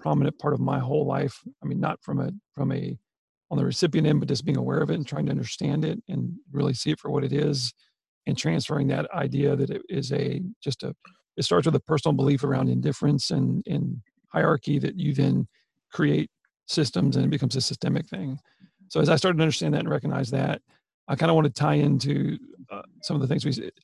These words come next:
of all the questions I wanna ask, I'm just gonna do one this, for the sake of time. How do you not give up hope in the,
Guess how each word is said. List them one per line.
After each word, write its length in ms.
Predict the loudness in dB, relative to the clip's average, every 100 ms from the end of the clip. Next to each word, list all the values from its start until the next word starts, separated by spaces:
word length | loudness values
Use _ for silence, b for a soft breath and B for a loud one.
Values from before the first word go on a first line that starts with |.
| -16 2
of 80 |
all 120 | 6 6
the 60 |
questions 200 | 6 4
I 40 | 2
wanna 140 | 2
ask, 180 | 0 -2
I'm 60 |
just 120 | -2 0
gonna 100 | 2
do 140 | 2
one 300 | 2 0 0
this, 220 | -2 -6 -10
for 80 | -6
the 60 |
sake 180 | -4 -4
of 80 | -4
time. 400 | -2 0 0 -2 b b _
How 180 | 0 2
do 80 | 4
you 140 | 6
not 320 | 6 6 2 -2 -6
give 200 | 0 2
up 180 | 2 0 -4
hope 480 | -12 0 2 2 -2 _ _ _ _ -2
in 160 | 0
the, 80 | 0